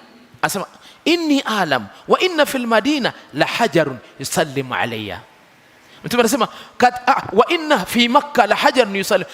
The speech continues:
Anasema, "Katika Makkah kulikuwa na jiwe likipita linanipa salamu. Na naambia, 'Assalamu alaykum, assalamu alayka ya Rasulullah.'"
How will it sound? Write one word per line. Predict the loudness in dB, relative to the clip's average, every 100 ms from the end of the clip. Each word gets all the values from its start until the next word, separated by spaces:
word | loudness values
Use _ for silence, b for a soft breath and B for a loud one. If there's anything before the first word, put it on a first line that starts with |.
| B
Anasema, | 0 4 4
"Katika | 4 4 4 4
Makkah | 2 4 0 B B -2
kulikuwa | -2 2 2
na | 2
jiwe | 2 2 2
likipita | 0 -2 -2 0
linanipa | 0 -2 -2 -2
salamu. | 0 -2 -4 B -6
Na | -6
naambia, | -2 -2
'Assalamu | -2 -2 -2 -2
alaykum, | -4 -4 -8 -14 -10
assalamu | -4 -2 -2 -2
alayka | -4 -4 -4
ya | -4
Rasulullah.'" | -4 -8 -12 -12 -14